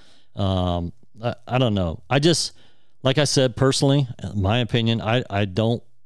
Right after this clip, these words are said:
have any desire to watch it. I don't really care about it. It, the, what, the only thing I cared about was I didn't like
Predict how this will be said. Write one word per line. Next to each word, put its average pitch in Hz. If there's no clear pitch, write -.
have 110
any 117
desire 110
to 110
watch 101
it. 123
I 104
don't 110
really 110
care 107
about 117
it. 127
It, -
the, 127
what, 135
the 139
only 180
thing 175
I 156
cared 135
about 123
was 107
I 110
didn't 143
like 120